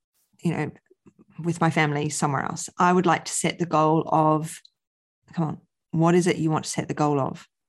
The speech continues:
Just have a thought on that one. Where would you like to set that goal?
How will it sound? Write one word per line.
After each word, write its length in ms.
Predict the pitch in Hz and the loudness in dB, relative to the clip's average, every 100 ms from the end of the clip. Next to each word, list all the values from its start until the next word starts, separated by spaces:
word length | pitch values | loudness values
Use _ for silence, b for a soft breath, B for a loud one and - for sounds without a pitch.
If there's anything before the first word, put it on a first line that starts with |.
| _ - | _ -8
Just 380 | 165 - - - | -6 -6 -12 -18
have 280 | - 165 | -4 0
a 220 | 165 147 160 _ _ _ _ | 0 -2 -6 _ _ _ _
thought 240 | - 143 - | -6 -6 -4
on 120 | - | -6
that 140 | - | -2
one. 200 | 214 277 - B B B | -2 -4 -8 B B B
Where 340 | 165 180 190 190 | 2 4 4 4
would 180 | 190 | 4
you 80 | 180 | 4
like 200 | 156 - | 2 0
to 60 | - | -6
set 260 | - 143 | -6 -4
that 180 | 143 - | -4 -2
goal? 340 | 139 135 143 | 0 0 0